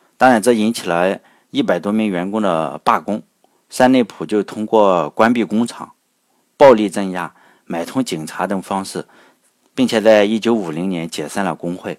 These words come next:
接手公司以后的几个月，公司已经公司的员工已经解散了一半。曾经跟山内机良打天下的老臣都纷纷离开了公司。与此同时呢，山内溥还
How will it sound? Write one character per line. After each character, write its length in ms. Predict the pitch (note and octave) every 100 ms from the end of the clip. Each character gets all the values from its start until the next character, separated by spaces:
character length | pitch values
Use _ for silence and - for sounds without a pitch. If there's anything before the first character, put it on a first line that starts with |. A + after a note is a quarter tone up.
| _ _ _ _
接 180 | - C#3+
手 140 | A#2+
公 180 | F2+ A#2+
司 200 | A#2+ B2+
以 80 | G#2
后 140 | E2+
的 120 | A2+ F#2+
几 160 | -
个 140 | - F2
月， 260 | F2+ D#2 _
公 180 | - A2
司 300 | - A2+ A2
已 100 | F2+
经 460 | E2+ F#2+ G2 F#2+ F2+ _ _ _ _ - - _ _ _ _ _ _
公 100 | B2
司 120 | C#3 -
的 100 | G2
员 180 | F2
工 160 | G#2 A2+
已 60 | F#2
经 160 | G#2+
解 160 | G#2+ D2
散 160 | -
了 100 | G#2
一 80 | D#2
半。 220 | D#2+ G2 - _ _ _ _ _ _ _ _ - -
曾 180 | - C3
经 160 | C#3+ D3+
跟 180 | C#3+ C#3+
山 200 | E3 D#3+
内 120 | C3+
机 140 | C3
良 160 | A#2+ A#2
打 180 | - D#2+
天 220 | - B2
下 80 | B2+
的 140 | G#2+
老 240 | F2+ C#2+
臣 340 | C#2+ - D#2 E2+ _ - _
都 80 | G2+
纷 240 | - B2
纷 220 | A#2 A#2
离 100 | G2
开 100 | G2
了 140 | G#2+ E2
公 180 | E2 F2
司。 220 | G2 F2 _ _ _ _ _ _ _ -
与 100 | D3+
此 180 | -
同 200 | F#2+ A2+
时 100 | A#2+
呢， 280 | F#2 G2 G#2+ _ _
山 240 | - A#2+ B2
内 100 | A#2
溥 220 | - E2
还 540 | F2 E2+ F#2 F2+ D#2+